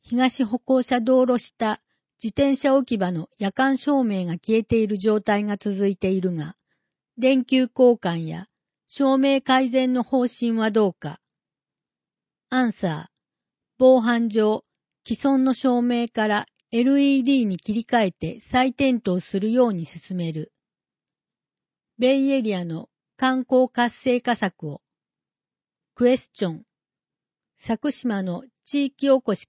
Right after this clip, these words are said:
協力隊交流施設の現状と今後の方針はどのようか。アンサー。私有財産の有効活用の観点や、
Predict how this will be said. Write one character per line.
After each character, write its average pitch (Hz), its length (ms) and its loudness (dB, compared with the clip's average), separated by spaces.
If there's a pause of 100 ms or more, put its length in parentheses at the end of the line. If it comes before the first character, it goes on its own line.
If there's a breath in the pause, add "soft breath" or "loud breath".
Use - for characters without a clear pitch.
協 262 220 4
力 247 280 0
隊 233 300 0
交 247 240 4
流 240 200 -2
施 226 160 -10
設 - 480 -10 (160)
の 247 120 -2
現 233 300 0
状 220 240 -2
と 220 340 -4 (100)
今 262 260 0
後 254 140 0
の 254 100 0
方 247 240 -2
針 247 260 -6
は 233 160 -2
ど 254 140 0
の 254 140 0
よ 185 180 0
う 147 40 -6
か。 - 300 -10 (960)
ア 254 140 0
ン 247 100 -2
サ 165 380 -6
ー。 - 100 -20 (1200)
私 240 220 -4
有 277 240 0
財 285 240 0
産 196 280 -4
の 175 100 -6
有 247 260 -2
効 262 240 4
活 247 340 -4
用 180 160 0
の 170 140 -6
観 226 300 -2
点 170 300 -6
や、 156 220 -12